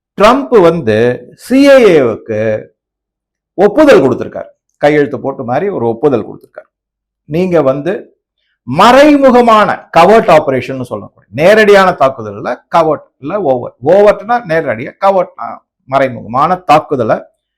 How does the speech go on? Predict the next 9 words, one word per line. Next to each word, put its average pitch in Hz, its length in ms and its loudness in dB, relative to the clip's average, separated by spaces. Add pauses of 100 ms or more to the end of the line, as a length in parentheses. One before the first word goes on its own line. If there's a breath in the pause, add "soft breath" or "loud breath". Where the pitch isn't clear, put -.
(380)
வெனிசுலா 220 600 4
மேல 143 220 -2
நீங்க 139 200 -6
நடத்துங்க, 107 640 -6 (960)
அவங்கள 208 380 2
நம்ம 147 280 -6
வழிக்கு 156 440 -2
கொண்டு 131 380 -2
வரணும். 98 320 -12